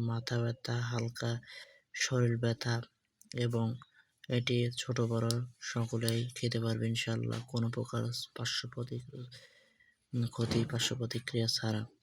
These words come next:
নাপা মূলত যাদের হালকা জ্বর, ঠান্ডা, মাথা ব্যথা, শরীর ব্যথা, অনেকে আছে একটু কাজ করলে শরীর ব্যথা হয়ে যায়, তাদের জন্য এই নাপা পাঁচশো এমজি ট্যাবলেট বেশ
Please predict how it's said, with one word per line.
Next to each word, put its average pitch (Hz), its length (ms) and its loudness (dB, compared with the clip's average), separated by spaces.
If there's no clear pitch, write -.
নাপা 123 300 2
মূলত 120 300 2
যাদের 117 400 2
হালকা 117 520 0
জ্বর, 113 380 2
ঠান্ডা, 110 460 2
মাথা 110 360 0
ব্যথা, 110 360 -2
শরীর 117 400 2
ব্যথা, 113 320 0
অনেকে 117 560 -2
আছে 110 340 0
একটু 120 280 -6
কাজ 113 300 -2
করলে 113 360 -4
শরীর 113 360 2
ব্যথা 113 280 0
হয়ে 113 200 2
যায়, 113 220 0
তাদের 117 360 2
জন্য 113 340 2
এই 113 240 0
নাপা 113 340 2
পাঁচশো - 400 0
এমজি 110 220 0
ট্যাবলেট 113 540 0
বেশ 117 200 2